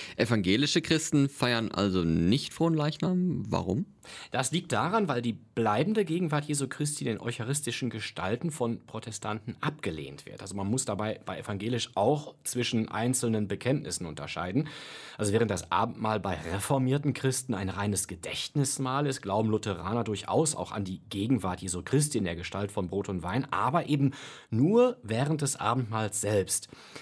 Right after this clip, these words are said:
Speaker 2: Danach ist es wieder ganz gewöhnliches Brot und gewöhnlicher Wein und daher gibt es auch in evangelischen Kirchen kein Tabernakel, wie zum Beispiel in katholischen Kirchen. Insofern ist also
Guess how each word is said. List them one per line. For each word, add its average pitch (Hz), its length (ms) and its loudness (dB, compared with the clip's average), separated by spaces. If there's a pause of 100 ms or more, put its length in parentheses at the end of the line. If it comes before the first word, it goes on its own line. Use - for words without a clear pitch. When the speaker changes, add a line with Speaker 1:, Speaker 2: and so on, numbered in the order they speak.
(180)
Speaker 2:
Danach 101 300 2
ist 147 140 2
es 120 100 -4
wieder 113 160 -2
ganz 120 220 -4
gewöhnliches 104 520 -2
Brot 120 280 2
und 92 100 -4
gewöhnlicher 90 500 -4
Wein 87 260 -2
und 151 200 0
daher 123 240 -6
gibt 123 180 -8
es 117 100 -4
auch - 140 -8
in 95 80 -4
evangelischen 95 540 -8
Kirchen 95 280 -8
kein 98 240 -6
Tabernakel, 98 720 0
wie 90 160 -6
zum - 180 -8
Beispiel 87 260 -8
in 92 80 -4
katholischen 98 480 0
Kirchen. 82 280 -8
Insofern 107 380 -2
ist - 220 -6
also 101 240 0